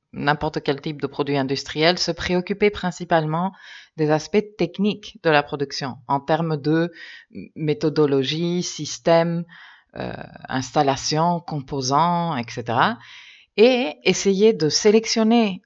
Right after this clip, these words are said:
les travailleurs les plus préparés techniquement et les plus capables d'effectuer les tâches pour lesquelles ils avaient été embauchés.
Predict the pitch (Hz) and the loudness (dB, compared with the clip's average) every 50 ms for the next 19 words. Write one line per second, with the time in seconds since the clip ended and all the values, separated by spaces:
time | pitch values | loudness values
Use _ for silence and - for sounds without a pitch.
0 | - 135 151 156 156 143 - - 175 180 180 202 208 202 208 208 202 202 226 247 | -8 -2 2 2 2 2 2 2 2 4 4 2 2 2 2 0 0 0 -2 -4
1 | - - - - 160 151 156 156 156 - - 185 202 202 208 208 208 214 202 208 | -6 -10 -8 -2 0 0 0 0 -2 -8 -4 -2 0 0 2 0 0 -2 -4 -4
2 | - - 214 208 208 190 190 180 202 196 240 349 - _ _ _ _ _ _ _ | -2 -2 0 2 2 2 2 2 -2 -4 -4 -8 -12 _ _ _ _ _ _ _
3 | _ - 170 160 - 180 170 165 - 175 156 151 220 - - _ _ _ _ _ | _ -4 -4 -2 0 -2 -2 -2 -2 -2 -2 -2 -4 -6 -12 _ _ _ _ _
4 | _ _ _ _ _ _ - 165 156 151 147 147 143 143 - - - _ _ _ | _ _ _ _ _ _ 2 4 6 8 8 8 6 4 2 -2 -6 _ _ _
5 | _ _ _ - 160 143 147 135 - 170 170 - - 180 156 - 175 185 196 202 | _ _ _ -6 -4 -2 -2 -2 -2 -6 -2 0 0 2 4 6 4 4 4 4
6 | 185 160 156 147 - 165 160 - - 170 165 170 175 180 165 151 143 147 - 175 | 0 0 0 0 0 -2 -4 -4 -4 -2 0 0 0 2 2 0 0 2 2 0
7 | 165 170 160 - - - - - _ _ - 170 160 160 151 147 - 175 165 175 | 0 0 0 -2 -2 -4 -6 -12 _ _ -8 -4 0 0 0 2 2 2 2 2
8 | 196 180 156 151 139 131 135 139 151 143 143 139 - 143 151 160 - - - 131 | 2 0 0 0 0 2 2 2 2 2 2 0 0 2 2 0 -2 -4 -2 -2
9 | 135 127 123 123 - - - - - - | -2 0 -2 -2 -4 -4 -6 -8 -10 -16